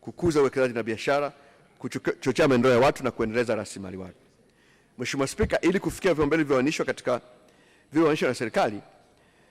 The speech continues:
serikali itaendelea kutekeleza miradi mbalimbali ya kielelezo na kimkakati, na baadhi ya miradi itakayoendelea kutekelezwa ni pamoja na miradi ya kuongeza uwezo wa uzalishaji katika sekta za kilimo, mifugo na uvuvi, ikiwemo kuongeza matumizi ya mbegu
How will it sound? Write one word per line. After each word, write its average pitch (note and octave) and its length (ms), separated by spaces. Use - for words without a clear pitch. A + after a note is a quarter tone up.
serikali D#3 400
itaendelea D#3 360
kutekeleza D#3+ 560
miradi D3 340
mbalimbali B2+ 440
ya C#3+ 60
kielelezo D3+ 460
na A#2+ 100
kimkakati, G#2 600
na A#2+ 100
baadhi D#3 300
ya D3+ 60
miradi F3+ 360
itakayoendelea C#3 720
kutekelezwa C#3+ 580
ni B2+ 60
pamoja C3 320
na A#2+ 80
miradi C#3+ 340
ya C#3 60
kuongeza C#3 680
uwezo D3+ 500
wa C#3 60
uzalishaji C#3+ 640
katika A#2+ 300
sekta C3 240
za A#2+ 100
kilimo, F#3+ 480
mifugo D3 420
na B2 80
uvuvi, C3+ 540
ikiwemo C#3+ 440
kuongeza C3 360
matumizi A#2+ 380
ya A2 80
mbegu D3+ 400